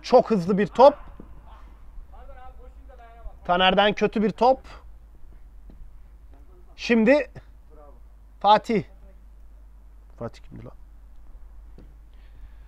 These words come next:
Akın, Furkan. Furkan orta sahaya kadar geldi. Şimdi Akın'a verdi topu.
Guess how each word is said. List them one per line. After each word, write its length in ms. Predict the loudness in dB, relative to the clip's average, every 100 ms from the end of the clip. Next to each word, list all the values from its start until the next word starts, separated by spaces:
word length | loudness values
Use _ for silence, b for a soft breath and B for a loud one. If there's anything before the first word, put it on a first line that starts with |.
| -18 -18 -16 -16 -16 -16 -8
Akın, 360 | 0 4 4 0 -16 -16
Furkan. 440 | -14 2 4 4 -2 -14 -18 -16 -16 -16 -18 -20 -20 -18
Furkan 400 | -2 2 2 2
orta 320 | -4 0 0
sahaya 300 | 6 6 4
kadar 280 | 2 0 2
geldi. 460 | 2 2 0 -4 -8 -18 -14
Şimdi 280 | -8 -4
Akın'a 340 | -4 -4 -4 -6 -6
verdi 360 | 0 2 0 -2
topu. 440 | -4 -2 -2 -2